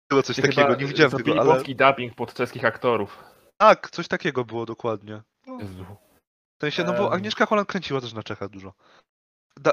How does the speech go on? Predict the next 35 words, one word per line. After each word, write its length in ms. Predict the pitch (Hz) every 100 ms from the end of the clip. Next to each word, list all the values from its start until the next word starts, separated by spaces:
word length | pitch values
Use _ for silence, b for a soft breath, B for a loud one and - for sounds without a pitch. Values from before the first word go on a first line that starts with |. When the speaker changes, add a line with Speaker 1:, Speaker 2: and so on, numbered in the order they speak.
| 151
Speaker 1:
dajcie 340 | 175 247 214
Agnieszce 420 | 151 131 139 -
Holland 240 | 131 117 113
jakąś 240 | 117 113
adaptację 420 | 113 - - - -
gry. 300 | - - 127 - _ - _ _ _ _ - B B -
Speaker 2:
Może 160 | 196 147
Speaker 1:
Proszę. 160 | 143 117
Speaker 2:
nie. 180 | 127 - - B B B -
To 80 | 151
Speaker 1:
Ale 80 |
Speaker 2:
co, 60 | 208
Speaker 1:
bo 60 | 392
ona 80 |
Speaker 2:
miał 80 | 427
Speaker 1:
i 40 | 403
tak 120 | 440
Speaker 2:
Dying 120 | -
Speaker 1:
kręci 160 | 330 302
Speaker 2:
Light 100 | -
Speaker 1:
na 80 | 202
Speaker 2:
robić? 160 | 190 180
Speaker 1:
Netflixa 300 | 180 - 170
te 120 | 160
thrillery. 580 | _ 160 135 127 123 120 _ b b b _ _
Speaker 2:
<laughs> 800 | - - _ _ _ 131 127 120
Dying 260 | 135 127 127
Light 160 | 120 120
nie. 140 | 110 98 101 _ _ _ _ _ _ -
Speaker 1:
Wyobrażacie 500 | 135 147 143 143 139
Speaker 2:
Em. 60 | 143
Speaker 1:
sobie 100 | 139
tego 200 | 139 143
cyberpunka 760 | - 127 135 - 139 131 - 123
adaptację? 840 | 123 - 131 113 - 147 320